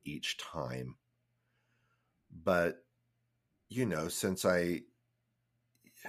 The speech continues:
since I, I went through chemo and we, you know, we, we squelched two cancers, one of them was stage three, it just, it made me aware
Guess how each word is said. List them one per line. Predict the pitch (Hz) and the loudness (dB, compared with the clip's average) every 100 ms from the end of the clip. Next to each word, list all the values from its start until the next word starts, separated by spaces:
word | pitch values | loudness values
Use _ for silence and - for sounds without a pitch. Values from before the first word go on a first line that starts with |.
| - - | -16 -10
since | - 113 110 | -4 -2 0
I, | 101 95 - | 0 0 -4
I | |
went | 101 98 110 - _ - | -2 2 0 -2 _ -8
through | 98 98 | -2 -2
chemo | - - 113 131 98 78 82 95 | -2 -2 2 4 4 2 2 2
and | 92 | 2
we, | 90 92 - | 2 2 -2
you | 92 92 | -6 -6
know, | 82 85 82 - _ _ _ - - - - _ _ _ | -4 -2 -4 -8 _ _ _ -20 -20 -20 -20 _ _ _
we, | 90 80 _ | -8 -8 _
we | 95 92 | -4 0
squelched | - - - 87 95 - - - | 0 -2 2 6 6 4 0 2
two | - 117 | 2 2
cancers, | 98 - 104 107 - 78 80 92 - - | 2 -2 0 0 0 0 0 -2 -4 -6
one | 82 90 | -4 0
of | 98 95 | 2 2
them | 95 | 2
was | 90 82 | 2 0
stage | - - 90 90 - - | -2 0 0 2 0 -2
three, | 87 90 92 69 76 - _ _ _ - - _ _ _ _ - | 0 2 2 2 -2 -8 _ _ _ -20 -20 _ _ _ _ -4
it | 92 - | -2 -2
just, | - 101 98 98 - - _ _ _ _ _ _ _ _ - | -2 4 6 6 0 -6 _ _ _ _ _ _ _ _ -6
it | 101 | -4
made | 101 107 107 | 0 2 2
me | 104 101 | 2 2
aware | 92 90 95 98 98 98 | 2 2 2 4 4 2